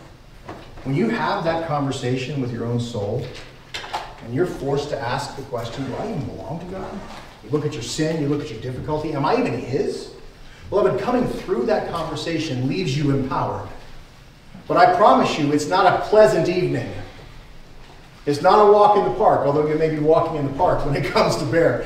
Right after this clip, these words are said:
It, it is not something that, that is going to be quickly forgotten. And it's something that we as followers of Christ must be willing to engage with, to actually examine our souls and to look at ourselves and to recognize the difficulty and the trials that are in our lives right now,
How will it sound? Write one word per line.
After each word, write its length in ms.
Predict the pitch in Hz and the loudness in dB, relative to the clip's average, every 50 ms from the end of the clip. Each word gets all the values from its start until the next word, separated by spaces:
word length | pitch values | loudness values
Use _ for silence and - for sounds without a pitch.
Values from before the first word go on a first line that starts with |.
| - - - - | -8 -6 2 6
It, 120 | 196 208 | 6 8
it 140 | 208 202 196 | 8 8 8
is 160 | 202 - - 165 | 8 6 4 4
not 320 | 160 185 202 - 240 - | 2 2 2 2 2 0
something 800 | - - - 226 233 233 226 202 185 160 - 151 151 143 - - - - - | -2 0 4 4 4 4 4 2 0 0 0 0 -2 -4 -6 -10 -12 -12 -6
that, 240 | 143 170 185 180 - | -2 0 0 0 2
that 100 | 180 170 | 0 2
is 240 | 170 165 - - | 2 2 2 0
going 460 | - 139 120 170 185 196 196 196 196 - | -2 -2 0 4 4 4 4 2 0 0
to 100 | - - | -4 -4
be 140 | - - | -4 -6
quickly 480 | - - - 226 226 - - - 170 - | -8 -2 2 4 4 4 4 2 0 -2
forgotten. 640 | - - 175 175 190 190 190 - - - - - - - - - - - - - - - - - - - - - - - - - - - - | -2 -4 -6 -6 -6 -6 -8 -8 -12 -12 -12 -8 -6 -4 -4 -6 -6 -10 -16 -18 -18 -18 -20 -20 -20 -20 -20 -20 -20 -20 -20 -20 -16 -8 -4
And 80 | 180 | -2
it's 120 | 196 185 - | -2 0 4
something 360 | - 233 247 247 247 - 202 | 4 6 6 6 4 2 2
that 120 | 185 180 | 2 2
we 260 | 185 185 208 247 254 240 | 2 2 2 2 2 2
as 120 | - - | 2 2
followers 520 | - - - - - 190 190 190 185 190 185 | 0 0 2 2 4 4 6 4 4 4 2
of 180 | 160 - - | 0 -2 -4
Christ 360 | - 214 208 185 - - - 160 | -2 0 0 0 0 -2 -2 -2
must 260 | 185 196 190 - - | 0 0 0 -2 -4
be 80 | 190 | -6
willing 420 | 170 151 160 202 226 214 214 175 - | -2 4 6 8 8 8 6 4 2
to 160 | - 170 165 | 0 -2 -2
engage 500 | 147 147 135 120 139 175 208 226 - - 123 | -2 -2 -2 0 0 0 0 0 -2 -4 -4
with, 160 | 117 113 - | -6 -8 -6
to 120 | - - - | -6 -4 0
actually 520 | - - - - - - 202 202 180 160 | 0 2 2 2 0 0 2 2 2 2
examine 420 | 143 - - - - - - - - | 2 2 2 2 2 4 2 2 0
our 120 | - - | -2 -4
souls 500 | - - 180 185 - - - - - - - - - - - | -4 0 4 6 6 6 6 4 0 -2 -2 2 4 4 4
and 100 | 160 160 | 6 4
to 80 | 160 | 4
look 240 | 156 160 214 - - | 6 8 8 8 8
at 80 | 226 - | 6 6
ourselves 460 | - - - - 160 147 135 131 127 | 4 4 2 2 2 2 2 4 4
and 100 | 139 147 | 4 4
to 60 | 151 | 4
recognize 680 | 147 147 180 220 220 - 269 233 226 233 214 202 - | 4 4 4 4 4 2 2 2 2 2 2 0 0
the 80 | - 160 | 0 0
difficulty 600 | 147 131 208 208 208 208 - 220 214 208 208 202 | 4 4 4 4 4 4 4 2 2 2 2 2
and 100 | 190 170 | 2 2
the 80 | 160 151 | 2 2
trials 500 | - - 180 185 185 180 - 143 - - | 2 2 4 6 6 8 8 6 6 6
that 80 | 147 147 | 4 2
are 120 | 151 151 | 2 2
in 180 | 190 226 240 240 | 2 4 6 6
our 220 | 208 196 - - | 6 6 6 4
lives 340 | 185 185 196 180 - - 156 156 | 4 4 4 4 6 6 6 6
right 260 | 185 214 233 - - | 6 4 4 2 0
now, 400 | - 208 180 151 143 135 - | 0 0 2 2 0 0 -2